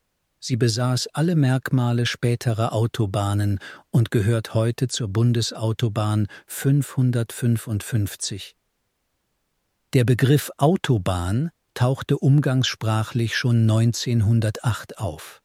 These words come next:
Später wurde er für Projekte wie die Berliner Teststrecke neunzehnhundertzweiundzwanzig und die Kölner Autobahn ab neunzehnhundertvierundzwanzig verwendet.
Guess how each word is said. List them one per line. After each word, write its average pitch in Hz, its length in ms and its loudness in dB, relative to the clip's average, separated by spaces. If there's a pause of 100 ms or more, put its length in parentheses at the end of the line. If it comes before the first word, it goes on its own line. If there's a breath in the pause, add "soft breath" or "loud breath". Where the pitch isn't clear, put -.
(800)
Später 120 580 2
wurde 120 200 2
er 135 160 -2
für 117 140 0
Projekte 113 720 -2
wie 113 80 0
die 107 120 0
Berliner 113 440 2
Teststrecke - 1000 -2 (380)
neunzehnhundertzweiundzwanzig 107 1800 0 (540)
und 139 420 2
die 110 100 0
Kölner 127 520 2
Autobahn 127 720 0 (420)
ab - 220 -4
neunzehnhundertvierundzwanzig 110 1900 0 (180)
verwendet. 92 800 -4